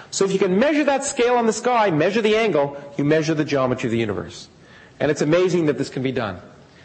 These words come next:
This is not the universe, but the Earth. This is the surface of the Earth put on a, on a, on a, on a flat plane. What I want to show you is what that picture of that surface fifteen billion light years away in all directions looks like.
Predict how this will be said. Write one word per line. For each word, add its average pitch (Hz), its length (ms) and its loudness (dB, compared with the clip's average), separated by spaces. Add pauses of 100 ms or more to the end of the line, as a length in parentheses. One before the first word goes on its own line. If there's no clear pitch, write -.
(360)
This 147 200 -4
is 135 380 -4
not 135 420 0
the 131 60 0
universe, 127 360 2
but - 160 -2
the 131 120 2
Earth. 139 360 -2 (280)
This 143 180 -2
is 127 120 -2
the - 280 -4
surface 151 400 0
of 147 80 4
the 139 80 4
Earth - 400 -4
put 156 120 -2
on 139 140 0
a, 117 100 -4 (400)
on 123 140 -2
a, 120 60 0
on 127 240 -2
a, 110 100 2
on 123 140 -2
a 117 40 0
flat 156 360 0
plane. 196 340 2
What 185 120 4
I 185 40 4
want 196 140 4
to 196 100 0
show 214 140 4
you 196 200 2 (220)
is 160 120 0
what 202 140 2
that 180 220 -2
picture - 680 -2 (520)
of 160 160 2
that 180 180 2
surface 254 480 0
fifteen 233 400 0
billion 202 280 2
light 196 160 4
years 190 200 2
away 185 200 4
in 180 60 4
all 175 140 4
directions 180 440 0
looks 233 280 0
like. 135 240 2